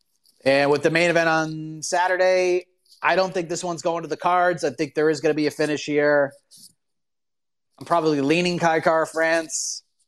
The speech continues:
I'll say round three, either way. Before it goes to the championship rounds, I think that fight's gonna go, gonna get stopped. Uh, Four Corner Sports, then we'll go to J-Stat, then we'll go to Derek. What's up, Four Corner Sports?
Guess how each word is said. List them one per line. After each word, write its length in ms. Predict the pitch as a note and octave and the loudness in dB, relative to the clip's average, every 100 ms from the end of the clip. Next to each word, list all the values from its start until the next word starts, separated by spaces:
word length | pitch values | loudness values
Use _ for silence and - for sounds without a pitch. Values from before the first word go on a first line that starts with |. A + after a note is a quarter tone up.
| _ _ _ _ _ _ _ _ _ _ _ _ _ _ _ _ _ _ _ _ - | _ _ _ _ _ _ _ _ _ _ _ _ _ _ _ _ _ _ _ _ -8
I'll 80 | D3+ | -6
say 140 | D#3 | -6
round 300 | C3 A#2+ G#2 | -4 -4 -6
three, 260 | F#2+ E2+ - _ _ - | -20 -20 -20 _ _ -4
either 180 | C#3 B2 | -2 -2
way. 280 | G#2 - - _ _ _ _ | -4 -8 -16 _ _ _ _
Before 320 | C#3 B2 F3+ F3+ | 0 4 4 4
it 60 | |
goes 160 | E3+ D3+ | 2 0
to 80 | C#3 | -2
the 60 | |
championship 460 | C#3 B2+ A#2+ G#2 G#2+ | 0 0 0 -8 -8
rounds, 280 | G2+ F#2+ G#2 | -8 -8 -12
I 60 | |
think 100 | G2 | -10
that 180 | G2 F#2+ | -8 -8
fight's 220 | F#2+ F#2+ | -8 -8
gonna 200 | - F#2+ | -6 -6
go, 380 | F#2 F#2 F#2 - - - - - _ _ _ _ _ _ _ - | -4 -2 -4 -6 -18 -20 -20 -20 _ _ _ _ _ _ _ 0
gonna 160 | C#3 B2 | 2 2
get 160 | B2 | 0
stopped. 600 | - - C3 C3 - - - - _ _ _ _ _ _ _ _ _ | 0 0 0 -2 -4 -6 -12 -20 _ _ _ _ _ _ _ _ _
Uh, 240 | C3 C3+ C3+ | 0 0 2
Four 220 | - A3+ | 2 2
Corner 280 | A#3+ A#3 G#3 | 2 2 0
Sports, 420 | - A#3+ F3+ - | 0 0 0 -2
then 100 | E3 | -2
we'll 80 | E3 | 0
go 100 | E3+ | 0
to 60 | |
J-Stat, 560 | D3+ D#3+ D3+ D#3 D3 D3+ | 0 -2 -2 0 0 0
then 120 | C#3+ | -4
we'll 80 | C#3 | -4
go 80 | C#3 | -6
to 60 | |
Derek. 380 | B2 B2 F#2+ - | -6 -6 -6 -12
What's 120 | - | -2
up, 100 | F3 | -2
Four 140 | C3 B2+ | 0 -2
Corner 180 | B2 A2+ | -2 -4
Sports? 500 | - G2+ - - | -8 -12 -12 -16